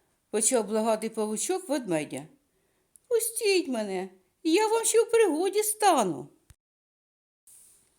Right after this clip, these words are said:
«Чим же ти, дрібнота, можеш мені послужитися?» здивувався старий ведмідь.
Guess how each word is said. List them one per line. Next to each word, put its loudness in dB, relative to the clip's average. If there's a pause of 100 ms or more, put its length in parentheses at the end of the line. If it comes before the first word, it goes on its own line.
(680)
«Чим 6
же 0
ти, -2
дрібнота, -2 (360)
можеш 4
мені 6
послужитися?» 0 (760)
здивувався -2
старий -4
ведмідь. -4